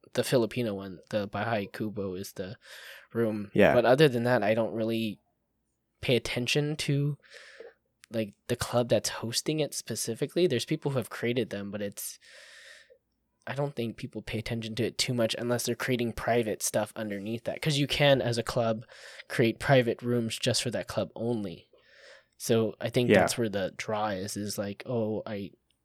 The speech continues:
Speaker 1: I need to be in this club so I can have part of this thing." So I think monetization-wise later, people might be doing that where they do, like, you know, like, the close followers thing on Instagram stories, they might be doing something like that,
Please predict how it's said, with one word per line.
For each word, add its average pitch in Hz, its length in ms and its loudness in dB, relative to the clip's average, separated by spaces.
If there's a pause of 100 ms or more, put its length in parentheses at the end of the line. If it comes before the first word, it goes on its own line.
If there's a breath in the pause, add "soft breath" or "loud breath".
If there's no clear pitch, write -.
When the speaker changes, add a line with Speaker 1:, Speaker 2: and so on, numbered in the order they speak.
(160)
Speaker 1:
I 127 100 -6
need 117 220 -6
to 101 380 -6
be 127 120 0
in 113 80 -2
this - 140 -6
club 117 200 0
so 117 120 0
I 107 40 2
can 107 280 -6 (140)
have 113 220 -4
part 123 240 0
of 92 120 -10
this 156 240 4
thing." 101 260 -6
So 127 100 2
I 120 60 4
think - 340 0
monetization-wise 117 1080 0
later, 113 340 0
people 120 340 -2
might 107 220 -4
be 110 100 -2
doing 113 340 0
that 101 200 -6
where 107 140 -4
they 107 260 -2 (1040 loud breath)
do, 120 180 2
like, 110 320 -2
you 135 60 0
know, 127 100 4
like, 120 200 4
the 117 100 -2
close 123 260 2
followers 117 640 2
thing 117 260 -2
on 107 220 -4
Instagram 120 440 -2
stories, 123 340 4
they 113 80 2
might 113 200 -2
be 110 120 -2
doing 110 240 0
something 107 280 -4
like 90 220 -6
that, 107 340 -4